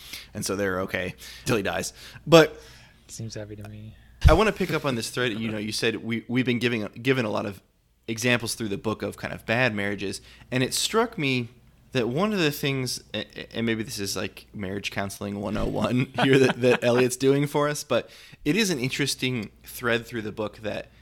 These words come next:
Speaker 1: comes up again and again, which is that the inability to talk and be truthful with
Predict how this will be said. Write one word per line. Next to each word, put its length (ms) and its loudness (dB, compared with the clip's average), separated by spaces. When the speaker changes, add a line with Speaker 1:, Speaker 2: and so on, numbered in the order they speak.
Speaker 1:
comes 220 -2
up 120 0
again 220 -2
and 100 -4
again, 380 -2
which 200 -4
is 200 -4
that 300 -4
the 300 -4
inability 1080 0
to 640 -4
talk 520 -4
and 160 -6
be 220 -8
truthful 760 0
with 480 -4